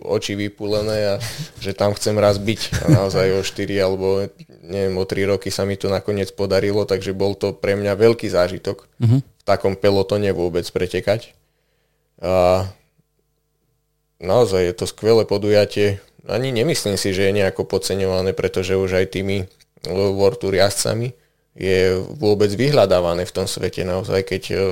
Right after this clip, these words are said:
Speaker 1: keď aj niekde inde v Belgicku na pretekoch, tak už sa pýtajú na toto
Speaker 2: Mhm.
Speaker 1: podujatie.
Speaker 2: Mhm.
Speaker 1: Rozpráva, rozpráva sa o tom vo svete. Takže aj keď, e,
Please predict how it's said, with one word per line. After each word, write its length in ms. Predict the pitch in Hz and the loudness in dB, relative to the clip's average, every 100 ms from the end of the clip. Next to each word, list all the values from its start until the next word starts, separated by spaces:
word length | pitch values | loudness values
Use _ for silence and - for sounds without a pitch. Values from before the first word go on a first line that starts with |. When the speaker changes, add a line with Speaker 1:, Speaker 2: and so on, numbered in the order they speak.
| 92 101 _ _ _ _ _ | -4 -8 _ _ _ _ _
Speaker 1:
keď 140 | - 87 | -10 0
aj 140 | 90 92 92 87 - - - - | 2 2 0 -4 -10 -14 -16 -10
niekde 360 | 87 98 90 | -6 -4 -2
inde 200 | 92 98 98 | -2 -2 -4
v 80 | 90 | -2
Belgicku 460 | 95 95 98 - | -2 -2 -6 -4
na 100 | 101 | -4
pretekoch, 540 | 90 - 90 98 101 - | -2 -4 -4 -4 -4 -4
tak 160 | 95 | -6
už 100 | 92 | -4
sa 120 | - | -2
pýtajú 360 | 95 95 92 92 | -2 -2 -2 0
na 140 | 98 92 | 0 -2
toto 220 | 87 - | -4 0
Speaker 2:
Mhm. 80 | 127 | 4
Speaker 1:
podujatie. 500 | 110 - 98 - 101 | 6 6 2 0 2
Speaker 2:
Mhm. 80 | |
Speaker 1:
Rozpráva, 480 | 120 123 147 95 98 95 - | 6 6 6 4 2 0 -2
rozpráva 520 | - 104 98 101 101 | -6 -2 2 2 2
sa 140 | - | 0
o 80 | 101 | -2
tom 160 | 98 101 | -2 -2
vo 120 | 101 | -2
svete. 360 | - - - | -2 -6 -8
Takže 380 | - - 107 - - - - - - | -10 -10 -8 -10 -14 -20 -20 -20 -6
aj 140 | - 98 | -2 0
keď, 180 | 98 | -2
e, 100 | - | 0